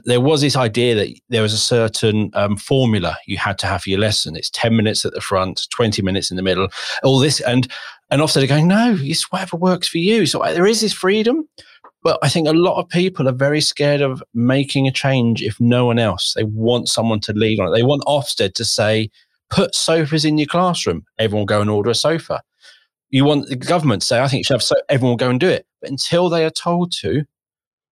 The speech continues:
they will not be that confident, even if they think it's the right thing. It's that confidence. And as you said, Jamie, it's that pressure from above.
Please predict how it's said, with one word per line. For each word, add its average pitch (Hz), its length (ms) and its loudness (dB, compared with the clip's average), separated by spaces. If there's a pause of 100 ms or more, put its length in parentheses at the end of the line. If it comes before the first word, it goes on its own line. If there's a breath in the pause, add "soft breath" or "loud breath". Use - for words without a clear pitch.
they 113 80 2
will 127 120 2
not 135 360 2
be 135 100 0
that 135 240 0
confident, 151 460 -2
even 160 140 2
if 196 60 4
they 185 80 0
think 196 180 0
it's - 140 -2
the 160 80 0
right 165 280 0
thing. 127 500 -2 (560 loud breath)
It's - 220 0
that - 180 -2
confidence. 123 540 0
And 120 80 2
as 113 100 0
you 123 100 0
said, 120 440 0
Jamie, 113 400 0 (200 loud breath)
it's - 180 -2
that - 200 -2
pressure 104 340 -2
from 90 180 -6
above. - 440 -8